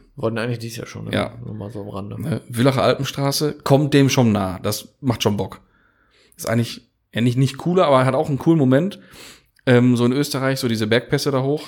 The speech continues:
Speaker 1: Generell Österreich
Speaker 2: Weil du ja, du
Speaker 1: ist
Speaker 2: zahlst unten Eintritt.
Speaker 1: so geil.
Speaker 2: Und dann geht eine Schranke auf.
Speaker 1: Mhm.
Speaker 2: Und ich sehe das ja so. Wenn ich für eine Straße Eintritt zahle,
Speaker 1: <laughs> Fahr die auch bis zum, bis
Speaker 2: dann
Speaker 1: zum letzten
Speaker 2: fahr ich die
Speaker 1: Bordsteigkante.
Speaker 2: so, wie ich das für richtig halte.
Speaker 1: <laughs>
Speaker 2: Und das heißt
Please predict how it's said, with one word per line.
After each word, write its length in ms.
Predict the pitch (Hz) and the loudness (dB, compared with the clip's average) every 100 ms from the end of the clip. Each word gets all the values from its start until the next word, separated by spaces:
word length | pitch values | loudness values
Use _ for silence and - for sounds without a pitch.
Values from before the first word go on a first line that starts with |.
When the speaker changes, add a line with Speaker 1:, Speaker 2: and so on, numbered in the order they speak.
| - | -12
Speaker 1:
Generell 380 | - 113 113 120 | -8 -6 -4 -6
Österreich 260 | 117 123 123 | -4 -4 4
Speaker 2:
Weil 160 | 123 139 | 4 6
du 60 | |
ja, 80 | 135 | 6
du 100 | 131 | 4
Speaker 1:
ist 80 | 127 | 2
Speaker 2:
zahlst 240 | - 135 147 | 2 0 -2
unten 180 | 143 | -4
Eintritt. 460 | 107 156 - 135 - _ | -2 -2 -4 -6 -8 _
Speaker 1:
so 200 | - 110 | -12 -6
geil. 400 | 107 104 113 - _ - | -4 -4 -6 -12 _ -4
Speaker 2:
Und 80 | 117 | 0
dann 60 | |
geht 140 | 117 120 | 2 2
eine 60 | |
Schranke 340 | 107 123 151 107 | 0 0 0 2
auf. 340 | 95 143 - _ - | 2 0 -4 _ -12
Speaker 1:
Mhm. 280 | 110 120 127 - | -8 -8 -10 -6
Speaker 2:
Und 220 | 127 113 - | -2 -2 0
ich 160 | 170 165 | -4 -2
sehe 220 | 123 117 | 4 4
das 80 | 104 | 4
ja 80 | 104 | 4
so. 460 | 123 120 82 - _ | 4 4 2 -10 _
Wenn 180 | - 170 | 0 0
ich 260 | 190 208 - | 0 -6 -6
für 180 | - 220 | -4 0
eine 160 | 208 | 0
Straße 460 | 190 190 190 190 175 | 2 4 4 4 0
Eintritt 420 | 160 180 131 - | 0 0 -6 -6
zahle, 420 | - 95 92 95 | -4 -4 -6 -8
Speaker 1:
<laughs> 20 | |
Fahr 200 | - - | -6 -6
die 160 | 135 165 | -4 -4
auch 140 | 147 | -4
bis 200 | 156 185 196 | -4 -6 -2
zum, 240 | 185 156 135 - | -2 -2 -10 -8
bis 100 | 180 | 2
Speaker 2:
dann 140 | 147 | 2
Speaker 1:
zum 40 | 165 | 2
letzten 140 | 202 | 4
Speaker 2:
fahr 120 | 214 254 | 6 6
ich 40 | |
die 40 | 254 | 4
Speaker 1:
Bordsteigkante. 380 | 247 - 226 180 | 2 4 4 6
Speaker 2:
so, 260 | 226 294 | 6 6
wie 100 | 240 285 | 4 2
ich 300 | 392 - - | 0 -2 2
das 220 | 320 311 | 0 2
für 160 | 302 262 | -2 -2
richtig 380 | 247 - - | -2 -6 -10
halte. 400 | 110 131 - - - 135 - 127 127 - | -8 -6 -6 -6 -6 -8 -6 -10 -10 -14
Speaker 1:
<laughs> 540 | _ _ - _ - - | _ _ -20 _ -12 0
Speaker 2:
Und 200 | 196 180 | 2 4
das 180 | 185 | 2
heißt 580 | 180 233 156 - - - | 4 4 2 -2 -12 -16